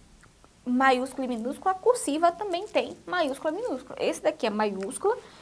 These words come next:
e o de cá é a minúscula. Olha a letrinha A como é.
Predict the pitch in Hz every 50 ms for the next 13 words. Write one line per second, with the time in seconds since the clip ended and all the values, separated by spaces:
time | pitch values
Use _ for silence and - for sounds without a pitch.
0 | - - - 320 359 392 453 480 453 453 453 - 240 277 349 - - - - 349
1 | 339 320 294 294 285 285 277 277 302 349 480 587 - - 349 277 277 294 302 294
2 | - - - 180 - - - 427 494 508 508 494 440 370 349 - - - 285 294
3 | 302 294 254 233 226 233 - - 269 240 226 220 202 202 196 - 214